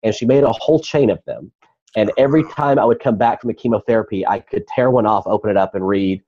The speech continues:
the message she had written to me, uh, because she knew that that was important, that I, I understood how she felt.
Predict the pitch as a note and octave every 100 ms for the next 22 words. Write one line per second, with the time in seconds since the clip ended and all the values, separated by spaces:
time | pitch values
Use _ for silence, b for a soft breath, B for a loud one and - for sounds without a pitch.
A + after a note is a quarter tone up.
0 | _ _ _ F2+ F#2+ F#2+ F#2+ E2 - D#2+
1 | F2+ - - B2 C#3+ D3 _ _ _ _
2 | _ _ - F#2+ F#2+ C3+ E3 G#3 G3+ C#4
3 | A2+ F2 F#2 - A2 A2+ B2+ C3+ - F#3
4 | B2+ E2+ D2+ F#2+ G2+ G2 - G#2 A2 -
5 | A#2+ A2 G2+ - F#2 - C#3+